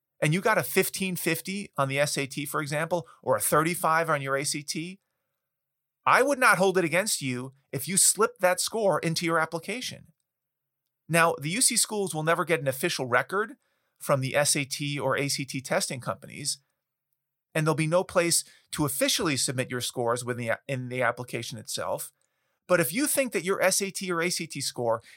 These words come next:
is an important piece of your application and reflects something unique about you, then why not include it? Students include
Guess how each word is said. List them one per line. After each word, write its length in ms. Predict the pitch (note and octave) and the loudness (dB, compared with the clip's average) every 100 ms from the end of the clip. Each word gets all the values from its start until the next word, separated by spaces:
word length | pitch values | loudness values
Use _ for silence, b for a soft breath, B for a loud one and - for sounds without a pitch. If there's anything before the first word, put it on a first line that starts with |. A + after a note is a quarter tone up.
| B | B
is 120 | D3 | -2
an 80 | E3 | 0
important 440 | D3+ - A3+ F#3 | -2 -2 -2 -2
piece 240 | - G3 D3+ | -4 0 0
of 120 | B2 | 0
your 180 | D#3+ F#3 | 0 0
application 760 | G3 F3 - E3+ - G#3+ A#3 _ _ _ _ _ - | 0 -6 -6 -4 -6 -8 -14 _ _ _ _ _ -4
and 140 | D3+ | 0
reflects 460 | D3+ - E3+ - - | 0 2 0 2 0
something 440 | E3+ - E3 D3+ b b | 0 -2 -4 -4 b b
unique 440 | C3+ C3 D3 F3+ | 0 2 2 2
about 300 | F#3+ F#3 F3+ | 4 4 2
you, 360 | E3 F3 A3+ C#4+ _ _ _ _ _ - | -2 -4 -6 -12 _ _ _ _ _ 2
then 200 | F3+ G3 | 4 4
why 180 | G3+ A3+ | 4 4
not 180 | A#3+ A3 | 2 0
include 320 | - C#4+ C#4+ | -4 -4 -4
it? 140 | - _ _ _ _ _ _ _ _ _ - | -8 _ _ _ _ _ _ _ _ _ -4
Students 420 | - A#3+ B3 - | -2 0 -2 -2
include 420 | B3 - B3 | -2 0 0